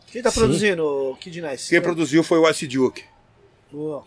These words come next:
Speaker 3: O Ice Duke que produziu o disco. E daquele jeitão, só batidão. Assim, num,
Speaker 1: Vai vir
Speaker 3: daquele
Speaker 1: pesado.
Speaker 3: jeito, pesadão,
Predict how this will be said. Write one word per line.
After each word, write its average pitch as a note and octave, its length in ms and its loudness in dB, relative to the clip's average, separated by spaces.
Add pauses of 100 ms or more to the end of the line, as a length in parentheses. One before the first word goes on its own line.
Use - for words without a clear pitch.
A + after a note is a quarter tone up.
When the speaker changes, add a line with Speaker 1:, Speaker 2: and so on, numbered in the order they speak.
Speaker 3:
O F#2+ 80 -14
Ice G#2+ 160 -10
Duke B2 380 -4
que B2+ 320 -4
produziu A2+ 640 -6
o G#2+ 40 -10
disco. A2 460 -8 (720)
E G#2+ 680 -6
daquele C3 320 -2
jeitão, C3+ 480 0
só A2+ 180 -4
batidão. C3+ 1000 0 (1080)
Assim, B2+ 380 -6
num, B2 540 -12
Speaker 1:
Vai A2 100 -10
vir - 80 -8
Speaker 3:
daquele G#3+ 240 4
Speaker 1:
pesado. D3 240 6
Speaker 3:
jeito, B2 320 6
pesadão, A#2 840 2